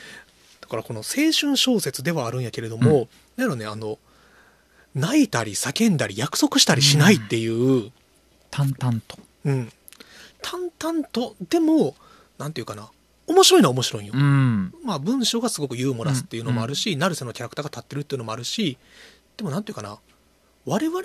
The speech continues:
Speaker 1: の青春時代っていうのもさ、そんな、そんなビッグイベントがあったわけじゃないやん。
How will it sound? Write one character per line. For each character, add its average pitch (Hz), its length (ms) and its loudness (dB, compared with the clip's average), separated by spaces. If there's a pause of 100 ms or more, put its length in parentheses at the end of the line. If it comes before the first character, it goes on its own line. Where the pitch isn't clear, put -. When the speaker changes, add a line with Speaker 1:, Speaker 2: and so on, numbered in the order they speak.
Speaker 1:
の 415 80 0
青 403 40 2
春 117 420 -4
時 117 120 -8
代 117 120 -6
っ 104 40 -18
て - 100 -16
い 117 40 -10
う - 20 -10
の 104 60 -14
も 98 80 -14
さ、 104 320 -10 (680)
そ - 280 -6
ん 381 180 -4
な、 370 100 -2
そ - 200 -4
ん 311 100 -2
な 311 100 0
ビ 220 140 -2
ッ - 100 -20
グ 262 100 0
イ 254 60 2
ベ 196 120 -2
ン 123 60 -8
ト 117 100 -8
が 107 80 -10
あ 110 40 -12
っ - 80 -20
た 113 100 -10
わ 127 100 -2
け 156 100 -6
じ 120 80 -6
ゃ - 20 -8
な 104 120 -14
い 107 80 -10
や 101 80 -14
ん。 101 40 -18